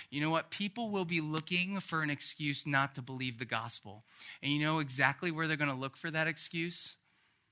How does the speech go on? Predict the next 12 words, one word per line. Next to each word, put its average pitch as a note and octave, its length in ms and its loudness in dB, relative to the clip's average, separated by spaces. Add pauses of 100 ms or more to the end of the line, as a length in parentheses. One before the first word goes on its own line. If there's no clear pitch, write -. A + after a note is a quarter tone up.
(960)
Your C#3 320 0
life. A#2 560 2 (1800)
So E3+ 240 2
we D#3+ 200 2
need A3 160 -4
to A3+ 60 -8
be F3 200 0
committed D3+ 540 0
to A#2+ 40 -4
helping E3 480 -2
each B2+ 260 -2
other, B2 420 2